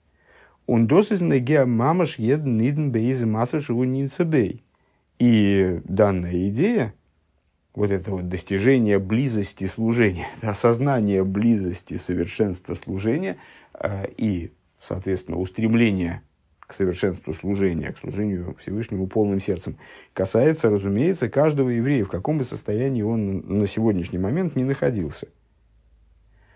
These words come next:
Und der Farbe, wer der Sefer, он gerufen, durch den alten Reben, Atzmei Sefer shel Beinunим. И по этой причине эта книга самим Алтер Ребе, что, что примечательно.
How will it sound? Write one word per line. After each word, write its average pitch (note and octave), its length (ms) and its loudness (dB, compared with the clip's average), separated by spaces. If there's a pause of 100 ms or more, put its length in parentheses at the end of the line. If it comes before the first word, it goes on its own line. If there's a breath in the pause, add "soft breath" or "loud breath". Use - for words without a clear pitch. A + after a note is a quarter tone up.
(100)
Und A2 240 2
der G#2+ 140 8
Farbe, F#3 600 4
wer A#2+ 200 4
der A2 160 0
Sefer, D#3+ 360 2
он D3+ 200 2
gerufen, A#2+ 580 0
durch A2 220 -6
den A#2+ 100 -2
alten C3+ 340 -2
Reben, G#2 520 -2 (100)
Atzmei B2 540 -2
Sefer D3 320 -2
shel D3 200 -4
Beinunим. C#3 520 2 (100)
И D3 140 0
по C3+ 140 2
этой C3 340 2
причине G2+ 640 -4
эта - 240 0
книга F#2 500 -4 (440 soft breath)
самим C3 580 0
Алтер A#2 400 0
Ребе, F#2 400 0
что, F#2+ 220 -8 (220)
что F2+ 320 0
примечательно. F#2+ 760 -4